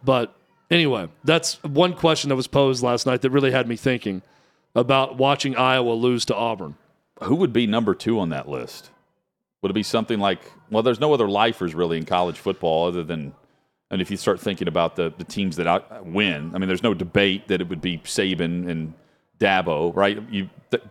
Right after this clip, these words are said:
Speaker 2: think about the guys who have been there for a while. Um, yeah, not to that level where it's not, it's consistent, but just not consistent enough.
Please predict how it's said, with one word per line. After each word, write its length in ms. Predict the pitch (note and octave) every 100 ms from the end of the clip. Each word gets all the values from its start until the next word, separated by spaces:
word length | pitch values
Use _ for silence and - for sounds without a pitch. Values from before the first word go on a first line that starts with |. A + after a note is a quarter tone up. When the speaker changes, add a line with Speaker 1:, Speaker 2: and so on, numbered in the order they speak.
| _
Speaker 2:
think 140 | B2+ G#2+
about 100 | G2+
the 60 |
guys 240 | G2 G2+ G2
who 80 |
have 80 | F2+
been 160 | G2+ F#2+
there 100 | F2
for 160 | F#2+
a 40 | E2
while. 520 | E2 F#2+ F#2 C#2+ C#2 _ _ _ _ -
Um, 580 | F#2 F2 D#2+ D2 C2+ - _ _ _ _ _ _ _ _ _ _ _ _ _ -
yeah, 120 | A2+
not 220 | A#2+ -
to 60 | D3+
that 180 | D3
level 340 | C3 B2+ E2+ C#2
where 160 | F#2+ G2+
it's 180 | G2 -
not, 460 | G#2 A#2+ B2 - _ -
it's 160 | C3
consistent, 760 | - B2+ - - F3 - F#3+ C#3+
but 220 | C#3 A#2+
just 420 | G#2+ B2+ E3+ E3+
not 240 | C#3+ C#3+ B2
consistent 520 | A#2 - A#2+ - F#2+
enough. 440 | F2+ D#2+ C2 -